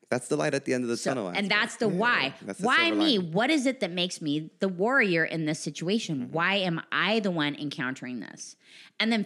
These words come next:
Speaker 2: figure that out. And what, it's, it's not about knowing the right answer. There's no right answer. Everybody has a
Speaker 1: Mm-hmm.
Speaker 2: different answer. It might be you're standing in your own way. It might be, um, well, most of the time it is. <laughs>
Speaker 1: <laughs>
Speaker 2: Um, it might be, it might be,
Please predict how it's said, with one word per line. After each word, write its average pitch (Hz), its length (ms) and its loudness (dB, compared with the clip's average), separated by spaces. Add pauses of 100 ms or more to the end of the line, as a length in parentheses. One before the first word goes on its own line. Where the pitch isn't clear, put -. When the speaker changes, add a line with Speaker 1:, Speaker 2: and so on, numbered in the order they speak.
(100)
Speaker 2:
figure 240 300 2
that 202 200 0
out. 180 440 0 (160)
And 180 140 -2
what, 240 180 -4 (120)
it's, 190 340 -6
it's 202 120 -6
not 233 160 0
about 208 360 -2 (200)
knowing 170 480 2
the 147 80 0
right 139 220 0
answer. 185 260 0
There's 170 220 0
no 196 100 0
right 175 240 2
answer. 185 320 0
Everybody 180 320 0
has 180 160 2
a 170 40 0
Speaker 1:
Mm-hmm. 151 60 0
Speaker 2:
different 151 280 -2
answer. 160 360 -4 (200)
It 156 80 0
might 156 240 0
be 151 60 -4
you're 151 180 -4
standing 143 300 -2
in 143 100 0
your 143 120 0
own 139 200 -2
way. 147 280 -2
It 143 80 -4
might 143 300 -2
be, 139 240 0 (240)
um, 139 400 -2
well, 127 200 -4
most 135 340 -4
of - 80 -20
the - 40 -20
time 120 220 -4
it 135 60 0
is. 175 320 2
<laughs> 139 180 -10
Speaker 1:
<laughs> 123 140 2
Speaker 2:
Um, 196 280 2 (160)
it 220 140 2
might 202 300 4
be, 160 300 6 (180)
it 185 140 2
might 170 300 0
be, 156 300 4